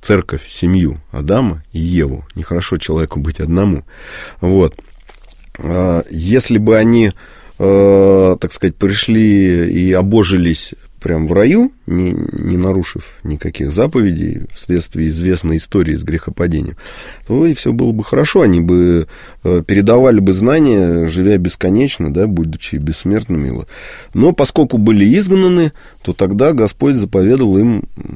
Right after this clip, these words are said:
значит, иметь детей, через которых можно передавать это.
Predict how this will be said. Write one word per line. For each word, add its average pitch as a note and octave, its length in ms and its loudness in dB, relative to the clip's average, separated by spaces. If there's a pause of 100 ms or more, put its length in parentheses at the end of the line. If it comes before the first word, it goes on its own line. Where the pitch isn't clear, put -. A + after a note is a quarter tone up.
значит, C#2+ 360 -10
иметь F2 360 0
детей, D3 540 2 (760)
через A#2+ 300 2
которых D#3+ 540 2
можно G#2+ 420 2
передавать G2+ 760 0
это. - 220 -18